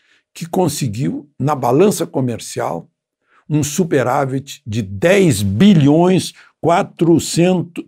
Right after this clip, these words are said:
trezentos e quarenta e nove milhões de dólares.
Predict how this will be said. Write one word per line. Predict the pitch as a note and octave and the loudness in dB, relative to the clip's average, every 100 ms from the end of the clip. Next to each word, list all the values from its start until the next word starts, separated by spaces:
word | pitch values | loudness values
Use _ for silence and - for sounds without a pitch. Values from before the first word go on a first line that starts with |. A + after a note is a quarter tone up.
| - | 0
trezentos | F3 D#3+ G#2 E3+ G3 - E3 C3+ | 4 4 4 2 0 0 0 0
e | E3+ | -4
quarenta | - D3 D#3 D#3 D3 | -2 -2 -2 -4 -4
e | |
nove | C#3 D3+ C#3+ | -4 -4 -4
milhões | D3 B2+ C3 C3+ A2 | -2 -2 0 0 -2
de | A2+ | -8
dólares. | F2+ F2 C#2 - - - | -8 -8 -10 -20 -20 -20